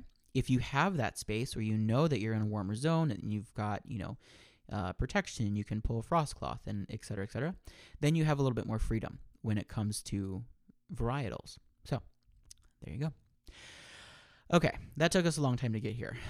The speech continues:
Um, let's talk about some dirt and some shit, uh, because it's kind of important. Um, when you are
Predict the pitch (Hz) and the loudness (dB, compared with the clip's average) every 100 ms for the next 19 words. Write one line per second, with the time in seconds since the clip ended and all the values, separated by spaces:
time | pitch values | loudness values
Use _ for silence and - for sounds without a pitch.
0 | - 139 143 139 139 139 - 156 185 202 | -2 2 4 4 4 2 2 2 2 2
1 | 202 196 175 - - 139 123 - _ _ | 2 4 4 4 2 4 4 2 _ _
2 | 113 117 120 123 - 110 - 110 - 117 | -10 0 4 4 2 -2 -2 -4 -2 -2
3 | - - - - 110 107 104 110 - 127 | -4 -10 -4 2 4 4 2 0 0 2
4 | 127 131 - 147 165 156 165 113 - - | 0 -2 -2 0 2 2 2 0 -4 -12
5 | - - 123 117 113 110 117 - - - | -14 -2 4 6 6 4 2 -4 -12 -16
6 | - - - - _ - - - - - | -6 -6 -6 -16 _ -14 -14 -16 -20 -20
7 | _ _ _ _ _ _ _ _ _ _ | _ _ _ _ _ _ _ _ _ _
8 | - 143 160 165 165 160 170 - - 160 | -8 2 6 8 6 6 4 2 2 2
9 | 196 208 202 190 | 4 2 2 0